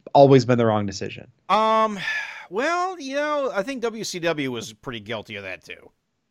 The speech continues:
Speaker 2: Honestly.
Speaker 1: No, they did. No, they, like, m-, they always had Mike Tenay on to, like, mention,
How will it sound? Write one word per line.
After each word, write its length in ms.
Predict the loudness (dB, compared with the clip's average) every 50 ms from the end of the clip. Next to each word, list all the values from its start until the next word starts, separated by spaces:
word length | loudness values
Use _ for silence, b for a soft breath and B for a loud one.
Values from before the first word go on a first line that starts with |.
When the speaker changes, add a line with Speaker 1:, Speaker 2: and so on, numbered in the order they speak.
| _ _ _ _ _ _ _ _ _ _
Speaker 2:
Honestly. 400 | -6 -6 -6 -6 -8 -2 2 4
Speaker 1:
No, 260 | 6 8 8 8 8 6 4 -2 _ _
they 160 | 4 4 4 6
did. 320 | 8 10 8 8 8 6
No, 160 | 6 6 8 10
they, 240 | 10 8 8 6 4
like, 200 | 4 2 2 4
m-, 220 | 2 2 6 8
they 80 | 8 10
always 200 | 10 8 8 6
had 140 | 4 2 4
Mike 240 | 4 4 4 4
Tenay 380 | 0 -4 -2 -2 0 0 0 0
on 240 | 0 0 -2 -2 -2
to, 80 | 0
like, 180 | 2 2 2 2
mention, 500 | 0 -2 -2 0 0 0 0 0 0 -2